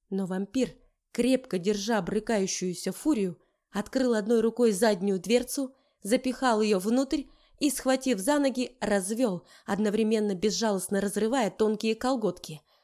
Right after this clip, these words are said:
А так как на ней не было нижнего белья, нежная розовая плоть тут же предстала перед ним во всей своей красе.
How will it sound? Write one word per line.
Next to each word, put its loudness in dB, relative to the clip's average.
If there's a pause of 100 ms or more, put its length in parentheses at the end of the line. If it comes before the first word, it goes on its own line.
(120)
А -8
так -4
как -6
на 0
ней 2
не 2
было 0
нижнего 0
белья, -2 (300)
нежная 0
розовая 0
плоть -2 (220)
тут -2
же -4
предстала -2
перед -4
ним 2
во -2
всей -4
своей -2
красе. -6